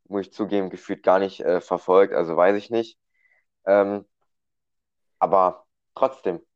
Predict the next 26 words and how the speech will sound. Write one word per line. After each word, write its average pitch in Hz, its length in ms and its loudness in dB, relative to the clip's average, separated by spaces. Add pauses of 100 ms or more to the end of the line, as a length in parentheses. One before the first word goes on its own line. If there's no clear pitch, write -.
(800)
wir 127 220 0
haben 151 220 2
eigentlich 135 380 0
noch 127 180 -2
drei 127 360 -2
W 120 80 -2
M, 131 480 -4 (440)
W-M-Entscheidungen, 120 1200 -2
die 101 80 -8
sind 113 120 -6
noch 107 120 -2
offen. - 460 -6 (1200)
Und 123 280 2
ich - 160 -8
hoffe, 151 260 0
dass 147 200 4
auch - 240 -4
alle 147 260 4
drei 113 540 2
noch 104 220 -4
bis 117 340 -6
nach 101 180 -6
Valencia 95 460 -2
gehen. 80 280 -10
Ich - 180 -10
denke, 180 600 0